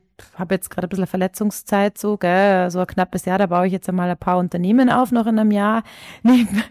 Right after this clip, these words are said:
neben meinem Leistungssport." Also es klingt auf jeden Fall nach jemandem, der unheimlich viel, ähm, Energie haben muss und vielleicht auch ein Stück weit, das ist ja auch immer ganz interessant, ein Stück weit das vielleicht auch braucht.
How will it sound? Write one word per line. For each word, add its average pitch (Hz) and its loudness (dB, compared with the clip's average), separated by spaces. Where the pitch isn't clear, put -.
neben 247 6
meinem 214 2
Leistungssport." 226 -2
Also 208 2
es 208 -6
klingt 240 4
auf 220 2
jeden 240 2
Fall 220 2
nach 202 0
jemandem, 208 0
der 196 2
unheimlich 220 4
viel, 208 -2
ähm, 202 0
Energie 220 4
haben 196 2
muss 226 2
und 185 -8
vielleicht 196 -2
auch 160 -4
ein 190 -2
Stück - -10
weit, 208 -2
das - -10
ist 214 -6
ja 190 2
auch 220 2
immer 190 0
ganz 190 -4
interessant, 190 -4
ein 208 -4
Stück - -8
weit 214 -2
das - -12
vielleicht 202 -2
auch - -8
braucht. 190 -2